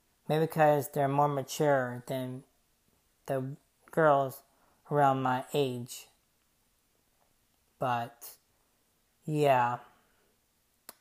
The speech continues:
Uh, that's that. She was, she was great. But she had these issues where my,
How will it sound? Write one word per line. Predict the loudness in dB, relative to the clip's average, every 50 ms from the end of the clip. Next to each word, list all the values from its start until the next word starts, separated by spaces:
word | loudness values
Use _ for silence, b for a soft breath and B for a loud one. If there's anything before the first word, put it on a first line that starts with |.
| -4 -2
Uh, | 0 0 0 -2 -4 -6 -6
that's | -4 -2 -2 -2 -2 -2 -2
that. | 0 0 0 0 -4 -6 -12 _ _ _ _ _ _ _ _ _ _ _ _ _ _ _ _ _ _ _ _ _ -10 -4
She | -2 0 0
was, | 2 0 0 -2 -4 -8 -12 -14 -8 -4
she | 0
was | 0 0 0 0
great. | -2 -2 -2 -2 -4 -8 -14 -16 -16 -16 -18 -18 _ _ _ _ _ _ _ _ _ _ _ _ _ _ _ _ _ _ _ _ _ _ _ _ _ _ _ _ _ _
But | 4 6 8 8 8 8 6 4 0 -6 -12 -16 -16 -16 -18 _ _ _ _ _ _ _ _ _ _ _ _ _ _ _ _ -20 -14
she | -6 0 2
had | 4 6 6 6 4 4
these | 2 2 2 2 0 -2 -4 -6 -4 -2
issues | 0 0 0 -2 -4 -4 -4 -4 -4 -6 -8 -12 -12 -12 -12 -14 -14 -16 _ _ _ _ _ _ _ _ _ _ _ _ _ _
where | -2 0 0 2
my, | 2 0 -2